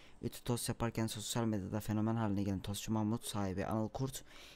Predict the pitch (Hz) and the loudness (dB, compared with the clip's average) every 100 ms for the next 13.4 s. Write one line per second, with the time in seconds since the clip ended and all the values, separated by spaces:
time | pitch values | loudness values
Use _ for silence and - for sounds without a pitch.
0 | - 107 - 131 127 123 107 110 110 - | -2 2 6 8 6 4 2 2 0 0
1 | 107 - 113 113 110 113 117 107 101 78 | -2 -2 -2 -2 0 2 4 4 2 0
2 | 95 95 - - - - - 123 113 104 | -2 -2 -6 -16 -8 0 4 6 6 2
3 | 95 98 101 127 151 - - - - - | 0 -2 2 2 2 -4 -18 -20 -20 -20
4 | - - - - - 123 117 113 110 - | -20 -18 -14 -14 2 6 8 6 4 4
5 | 120 - 123 - 117 110 - - - - | 4 2 -2 -2 0 -2 -4 -8 -8 -4
6 | 120 127 123 127 - 104 110 107 107 107 | 4 4 4 0 0 -2 0 0 0 -2
7 | - 113 - - 104 104 - 104 104 104 | 0 0 0 0 0 0 2 2 4 2
8 | 98 98 113 107 120 - - 117 - - | 0 -2 0 0 0 -2 -2 -4 -6 -12
9 | - - - - - - - - - - | -20 -20 -20 -20 -20 -20 -20 -20 -20 -20
10 | - - 131 135 131 127 123 123 123 120 | -6 2 6 4 4 2 4 2 4 4
11 | 120 131 123 120 113 - 113 120 - 110 | 4 2 2 -2 -2 -2 0 0 -2 -4
12 | 117 110 117 107 107 104 107 104 107 101 | -4 -4 -6 -6 -6 -6 -4 -4 -4 -6
13 | - 101 101 98 | -6 -4 -4 -4